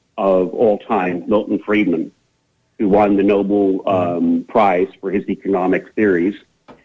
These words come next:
And, um, he told a parable about a pencil. And today, the edge is worldwide cooperation. I wanna ask everyone in the studio today,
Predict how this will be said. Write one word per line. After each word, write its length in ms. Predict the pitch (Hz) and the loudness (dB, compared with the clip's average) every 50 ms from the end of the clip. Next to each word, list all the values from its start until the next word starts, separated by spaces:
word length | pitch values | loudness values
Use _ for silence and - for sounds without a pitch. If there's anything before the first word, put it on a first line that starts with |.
| _ _ _ _ _ _ - | _ _ _ _ _ _ -2
And, 580 | 127 113 113 113 113 113 113 117 110 101 110 - - | 0 2 2 4 2 2 2 0 0 -2 -4 -4 -2
um, 540 | 131 120 120 117 113 113 117 120 113 - - _ _ _ _ _ _ _ _ _ _ _ _ - | 0 0 2 2 2 0 0 -2 -2 -6 -12 _ _ _ _ _ _ _ _ _ _ _ _ -4
he 140 | 151 156 | -4 -4
told 240 | 156 156 156 151 151 | 0 2 2 2 2
a 60 | 143 | 0
parable 400 | - 147 143 147 147 147 143 139 | -2 -2 -2 0 0 -2 -2 -2
about 240 | 135 127 135 135 131 | -2 0 0 0 -2
a 40 | 131 | -2
pencil. 560 | - 131 135 139 - - 104 78 - - _ _ _ _ _ _ _ _ | -2 0 -2 -2 0 -2 -4 -4 -4 -10 _ _ _ _ _ _ _ _
And 500 | - 117 110 110 107 104 104 104 98 - | -8 -2 0 2 2 2 2 0 0 -2
today, 640 | - 117 104 120 120 123 117 101 95 95 92 - _ _ _ _ _ _ _ _ _ _ _ _ _ _ _ _ - | -4 -4 -2 0 0 2 2 0 0 -2 -4 -6 _ _ _ _ _ _ _ _ _ _ _ _ _ _ _ _ -20
the 260 | 95 87 104 104 113 | -12 -6 -2 0 0
edge 460 | 117 123 113 101 95 90 - - _ _ _ - | 2 2 0 0 -2 -6 -12 -16 _ _ _ -6
is 160 | 123 110 98 - - _ _ _ - | -4 -4 -4 -6 -10 _ _ _ -8
worldwide 840 | 107 98 107 117 113 113 110 107 110 107 107 104 101 98 98 - - | -4 0 2 2 2 0 0 0 0 0 0 2 0 -2 -4 -8 -18
cooperation. 1000 | - - 101 95 95 92 95 - 101 98 98 101 98 95 - - 92 82 - 98 _ _ _ _ _ _ _ _ _ _ _ _ _ _ | -10 -4 -2 -2 -2 -2 -2 -4 -2 0 0 0 0 -2 -4 -6 -6 -6 -8 -10 _ _ _ _ _ _ _ _ _ _ _ _ _ _
I 40 | - - - _ _ _ | -20 -20 -20 _ _ _
wanna 180 | - 165 202 247 | 0 2 2 2
ask 320 | 196 185 208 208 - - | 2 2 0 -2 -4 -8
everyone 380 | 127 117 110 110 117 110 110 107 | -6 -4 -2 -2 0 0 0 0
in 80 | 104 104 | 0 0
the 80 | 101 - | -2 -4
studio 360 | - - 139 135 120 123 107 | -4 -2 0 2 2 0 0
today, 380 | - 113 92 98 90 85 80 | -2 -4 -4 -4 -4 -4 -6